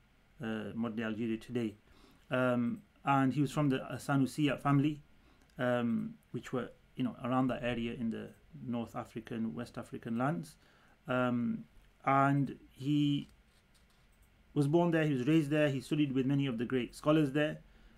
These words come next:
Uh, he was known for his taqwa, his piety, um, and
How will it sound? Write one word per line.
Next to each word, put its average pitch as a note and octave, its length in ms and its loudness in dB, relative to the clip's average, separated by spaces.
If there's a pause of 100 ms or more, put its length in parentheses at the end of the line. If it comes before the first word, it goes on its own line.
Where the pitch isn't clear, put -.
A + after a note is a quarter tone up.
(180)
Uh, B2+ 60 0
he D3+ 100 6
was D3+ 100 6
known E3 140 6
for D3 160 2
his A#2+ 100 4 (140)
taqwa, C#3 420 2
his A2 140 -6
piety, C3 680 0 (460)
um, A#2 480 0 (500)
and B2+ 520 2